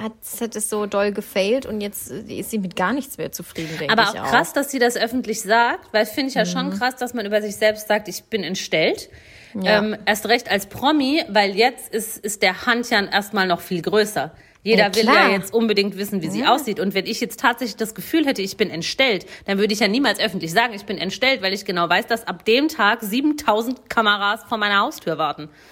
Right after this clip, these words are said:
Speaker 1: Ja.
Speaker 2: Oder sie ist halt schon so in die Irrelevanz abgerutscht, in die mediale Irrelevanz, dass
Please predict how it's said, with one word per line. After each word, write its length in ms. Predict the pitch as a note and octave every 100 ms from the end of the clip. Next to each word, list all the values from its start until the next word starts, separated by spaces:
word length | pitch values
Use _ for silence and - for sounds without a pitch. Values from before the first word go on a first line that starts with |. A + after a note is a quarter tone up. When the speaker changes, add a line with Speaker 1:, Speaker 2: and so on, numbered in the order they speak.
| - - - -
Speaker 1:
Ja. 140 | D4+
Speaker 2:
Oder 480 | F4 C4 G3+ G3+ D#4 A#3
sie 100 | A#3
ist 300 | B3+ - -
halt 200 | C4+ C4
schon 300 | - A#3+ A3
so 200 | G#3+ C#4+
in 160 | A#3
die 200 | G#3 - -
Irrelevanz 640 | D4 G#3+ F3 E3+ E3+ F#3+
abgerutscht, 680 | F3 - - E3 B3+ - -
in 100 | G3+
die 100 | G#3+
mediale 440 | F#3 E3 F3+ F3
Irrelevanz, 760 | E3 A3+ G3 D#3 D#3+ B3 - - - - - - _ -
dass 320 | F#3 - -